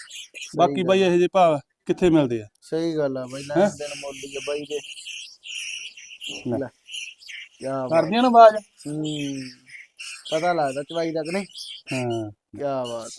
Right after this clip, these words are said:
Speaker 1: ਚਵਾਈ ਤਾਂ ਬਾਹਲੀ ਮੋਟੀ ਆ ਬਾਈ।
Speaker 2: ਸਹੀ ਗੱਲ ਆ, ਬਹੁਤ ਚੰਗੀ ਚਵਾਈ
Speaker 1: ਹਾਂ।
Speaker 2: ਲੱਗੀ ਆ ਕਰਮਾਂ
Speaker 1: ਇੱਕ
Speaker 2: ਦੀ।
Speaker 1: ਮਾੜੀ ਜਿਹੀ ਫਿੱਕੀ ਆ ਬਸ।
Speaker 2: ਹੂੰ।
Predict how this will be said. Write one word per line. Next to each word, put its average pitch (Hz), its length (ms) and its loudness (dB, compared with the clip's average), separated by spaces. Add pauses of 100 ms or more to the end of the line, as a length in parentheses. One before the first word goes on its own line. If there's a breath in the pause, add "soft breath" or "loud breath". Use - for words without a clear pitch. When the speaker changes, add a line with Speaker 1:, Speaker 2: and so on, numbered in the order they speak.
(1200)
Speaker 1:
ਚਵਾਈ 190 300 4
ਤਾਂ 262 80 4
ਬਾਹਲੀ 269 300 0
ਮੋਟੀ 175 340 -2
ਆ 107 80 -10
ਬਾਈ। 117 100 -10
Speaker 2:
ਸਹੀ 147 340 -4
ਗੱਲ 135 240 -6
ਆ, 123 40 -10
ਬਹੁਤ 156 400 -8
ਚੰਗੀ 156 300 -4
ਚਵਾਈ 147 220 -4
Speaker 1:
ਹਾਂ। - 80 0
Speaker 2:
ਲੱਗੀ 131 340 -6
ਆ 131 100 -12
ਕਰਮਾਂ 277 320 -8
Speaker 1:
ਇੱਕ - 120 -4
Speaker 2:
ਦੀ। 247 60 6
Speaker 1:
ਮਾੜੀ 285 240 10
ਜਿਹੀ 285 120 10
ਫਿੱਕੀ 247 380 4
ਆ 196 120 10
ਬਸ। 180 220 10
Speaker 2:
ਹੂੰ। 175 960 0